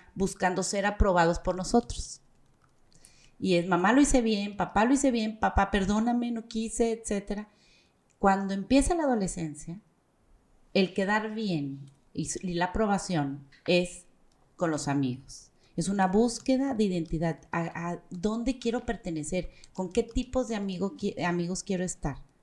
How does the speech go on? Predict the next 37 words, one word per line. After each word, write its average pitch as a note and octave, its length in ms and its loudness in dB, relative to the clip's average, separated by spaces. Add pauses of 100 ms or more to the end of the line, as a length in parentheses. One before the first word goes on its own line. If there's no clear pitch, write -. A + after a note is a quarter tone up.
(200)
¿Sí? - 320 -4 (280)
Entonces, F#3+ 400 -2 (200)
no G#3 160 -2
es F#3+ 160 -2
que G#3 100 -2
nos E3 180 -4
quieran E3+ 280 0
menos, E3+ 400 -2 (280)
pero E3+ 200 4
sí E3+ 220 0
su - 120 0
atracción - 680 -2 (300)
ya D#3+ 220 0
no E3+ 120 0
va G3 100 2
a G3 40 0
ser E3 400 -2 (240)
nada E3+ 240 2
más F3+ 220 -2
nuestro F3 400 -6
núcleo G3 460 -2
familiar. F3 480 -2 (680)
En D#3+ 120 4
este G3+ 180 2
momento G3+ 640 -2 (120)
se E3 360 2
abre F3+ 680 -2 (300)
este E3+ 240 -2
panorama E3 760 -2 (260)
y F3+ 140 0
empieza E3 360 0
muy F#3+ 200 -4
importante F#3+ 640 -4
a F3+ 80 -2
ser - 340 -4 (420)
lo E3+ 160 2
social, - 340 -6